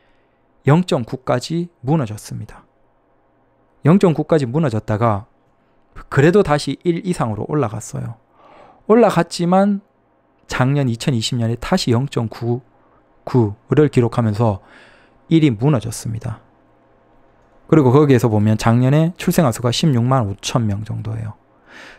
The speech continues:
그러면 십육만 오천 명이 배였던, 그러니까 이게 한 절반 수준까지 몰락한 이게 어느 시간이 걸렸는지를 보면 얼마나 우리의 상황을 알 수 있습니다.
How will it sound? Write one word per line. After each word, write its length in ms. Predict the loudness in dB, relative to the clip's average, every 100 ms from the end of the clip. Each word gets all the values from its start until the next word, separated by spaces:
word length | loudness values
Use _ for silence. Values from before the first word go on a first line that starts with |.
| -2
그러면 440 | 4 6 6 2 0
십육만 580 | 4 6 6 6 6
오천 360 | 4 0 0 2
명이 460 | 2 2 2 0 -2
배였던, 560 | 2 2 2 0 -4 -6 _ _ _ _ _ _ _
그러니까 240 | 0 0 -2 -4
이게 140 | 0 2
한 120 | 2
절반 360 | 4 4 4
수준까지 400 | 4 2 0 -2
몰락한 560 | 0 2 2 2 -4 -4
이게 180 | -2 -4
어느 320 | -2 0 0
시간이 420 | 0 -2 -2 -4 -2
걸렸는지를 680 | -2 0 0 0 0 0
보면 320 | 0 0 -2 0
얼마나 460 | -2 0 0 -2 -4
우리의 360 | -4 0 0
상황을 440 | 0 -2 0 0 -2
알 100 | -6
수 120 | -10
있습니다. 500 | -10 -10 -10 -10